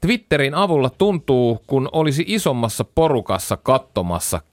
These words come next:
Kiitos fellow twiittaajille. Hashtag kiitos, hashtag kuumotus helpottaa, hashtag Doc Ventures." Juuri näin.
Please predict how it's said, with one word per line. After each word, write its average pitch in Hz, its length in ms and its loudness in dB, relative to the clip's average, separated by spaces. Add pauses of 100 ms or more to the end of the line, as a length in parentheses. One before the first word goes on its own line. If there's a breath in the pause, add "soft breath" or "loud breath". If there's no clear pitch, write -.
Kiitos 202 500 -2
fellow 147 340 2 (160)
twiittaajille. 98 1040 0 (760 loud breath)
Hashtag 151 460 0 (160)
kiitos, 156 480 0
hashtag 139 500 0 (260)
kuumotus 127 580 0
helpottaa, 110 1120 0 (120)
hashtag 107 460 -2 (140)
Doc 113 340 2
Ventures." 92 640 -2
Juuri 170 320 2
näin. 147 340 0